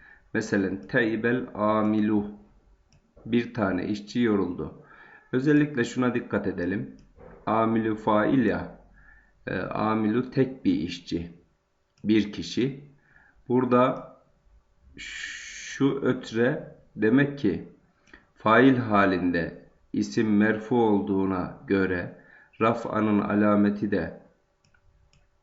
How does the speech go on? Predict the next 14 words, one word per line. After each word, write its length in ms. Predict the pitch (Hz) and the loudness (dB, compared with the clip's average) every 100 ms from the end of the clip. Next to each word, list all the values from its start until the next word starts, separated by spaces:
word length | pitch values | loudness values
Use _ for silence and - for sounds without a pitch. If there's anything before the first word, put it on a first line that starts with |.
| _ _ - _ | _ _ -20 _
ötre 360 | 110 110 - 120 | -2 -2 2 6
ya 220 | 110 101 | 6 4
da 60 | 92 | 4
yerini 420 | 98 107 110 104 | 4 4 2 -4
tutan 440 | - 104 92 - - - - _ | -6 -6 -6 -8 -20 -20 -20 _
alametler 600 | - 98 101 101 95 95 | -2 2 4 2 0 -4
olduğuna 540 | - 101 104 104 101 98 | -4 0 2 4 4 2
göre 640 | 92 85 85 117 143 - - _ _ _ _ - _ _ | -2 -2 -2 -2 -4 -12 -20 _ _ _ _ -20 _ _
teybel 800 | - 131 120 104 123 127 - 110 | 4 8 8 6 2 2 2 2
amilu. 360 | 98 95 78 76 - - _ - | 4 2 0 -4 -12 -20 _ -2
Teybel 640 | 127 143 143 139 131 123 | 4 4 4 2 2 2
amilu 340 | 127 127 135 139 | 2 4 4 4
olmuş 320 | 143 156 165 | 4 4 2
çünkü 400 | - 139 - 170 | -2 -2 0 -2